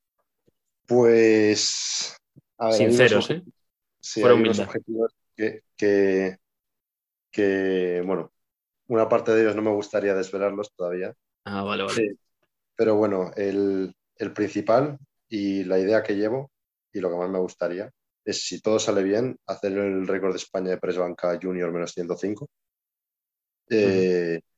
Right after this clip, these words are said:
Speaker 1: y bueno, y ese es el objetivo que tengo en mente ahora. Porque sé que, bueno, al final como no va a ir por, por tema de edades, sino que va a ser,
Speaker 2: Categoría.
Speaker 1: eh, absoluto, eh,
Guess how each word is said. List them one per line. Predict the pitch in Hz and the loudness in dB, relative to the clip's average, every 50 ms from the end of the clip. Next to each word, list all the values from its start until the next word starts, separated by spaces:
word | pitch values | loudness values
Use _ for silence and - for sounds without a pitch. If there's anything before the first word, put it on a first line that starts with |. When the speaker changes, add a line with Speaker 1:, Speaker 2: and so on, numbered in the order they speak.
| _ _ _ _ _ | _ _ _ _ _
Speaker 1:
y | 104 | -2
bueno, | 95 92 85 82 | 0 0 0 -2
y | 85 | -4
ese | 92 90 - 101 | -4 -4 -4 -4
es | 95 90 - | -4 -4 -4
el | 95 90 87 | -4 -4 -2
objetivo | 90 90 - - 85 - 92 90 90 | -4 -4 -6 -10 -12 -8 -6 -4 -4
que | 90 87 | -4 -4
tengo | - 87 85 82 82 82 85 | -6 -8 -6 -6 -4 -4 -4
en | 82 82 | -4 -4
mente | 82 85 85 85 - 85 | -6 -8 -8 -4 -4 -4
ahora. | 78 76 76 - _ _ _ _ _ _ _ _ _ _ _ _ _ | -4 -4 -8 -14 _ _ _ _ _ _ _ _ _ _ _ _ _
Porque | - 85 - - 87 | -12 -10 -8 -8 -8
sé | - - 92 90 | -4 -4 -4 -2
que, | - 101 95 92 | -2 0 0 2
bueno, | 92 95 92 87 78 - | 2 2 0 -2 -4 -8
al | - 87 | -10 -10
final | - - 87 92 92 92 | -10 -6 -6 -4 -4 -4
como | - 95 92 92 | -4 -4 -2 -2
no | 92 92 90 | 0 0 2
va | 92 92 | 2 2
a | 90 | 0
ir | 90 87 - | 0 -4 -4
por, | - 90 90 87 87 87 87 87 87 - - _ _ _ _ _ _ _ _ _ _ | -2 0 0 2 0 0 -2 -4 -6 -8 -12 _ _ _ _ _ _ _ _ _ _
por | - 95 | -6 -6
tema | - - 92 92 92 | -4 -4 -2 0 0
de | 92 | 2
edades, | 92 95 95 87 87 85 - | 2 2 2 2 -2 -4 -8
sino | - 85 82 | -10 -10 -8
que | 85 90 | -4 -2
va | 90 | -2
a | 90 | -2
ser, | - - - 90 90 90 87 87 85 85 - _ _ _ _ _ _ _ _ _ _ _ _ _ _ _ _ | -4 -6 -4 -4 -2 -2 -2 -4 -6 -8 -12 _ _ _ _ _ _ _ _ _ _ _ _ _ _ _ _
Speaker 2:
Categoría. | - 101 101 104 95 98 92 | -10 -8 -6 -4 0 0 2
Speaker 1:
eh, | 90 90 87 87 87 90 87 90 - _ _ _ _ _ _ _ _ | 2 2 0 0 -2 -4 -8 -10 -10 _ _ _ _ _ _ _ _
absoluto, | - - - - 92 95 104 104 120 120 120 - _ _ _ _ _ _ _ _ _ _ _ _ _ _ _ _ | -12 -8 -6 -4 -2 -2 -2 -2 -4 -4 -6 -8 _ _ _ _ _ _ _ _ _ _ _ _ _ _ _ _
eh, | - 120 110 104 101 98 95 95 95 92 92 90 87 87 87 87 | 2 4 4 4 4 4 4 2 2 2 2 2 0 -2 -4 -6